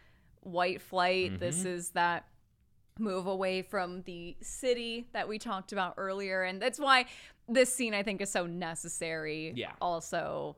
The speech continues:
Speaker 1: And it kind of explains why this street is so
Speaker 2: Yeah.
Speaker 1: abandoned.
Speaker 2: In the eighties, where, where's that guy moving? Where's Doug moving?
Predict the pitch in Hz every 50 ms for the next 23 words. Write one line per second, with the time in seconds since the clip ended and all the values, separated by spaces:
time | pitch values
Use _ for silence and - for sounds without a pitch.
0 | - - - 180 170 165 - - - 165 160 165 - - - - - - 175 165
1 | 165 165 - - - 160 160 160 160 165 - - - 160 160 - - - - -
2 | - - 156 - - - - - 170 - - - - 175 - - - - - -
3 | 196 175 - _ - _ _ - - - - 117 104 98 - - 165 - - -
4 | - - 131 131 151 170 180 180 196 202 226 226 202 165 170 180 180 170 190 -
5 | 160 143 160 165 143 147 147 139 127 123 113 104 104 104 101 98 92 87 87 82
6 | 87 92 95 - - _ _ - 123 117 110 110 120 110 107 95 101 95 92 87
7 | 90 85 87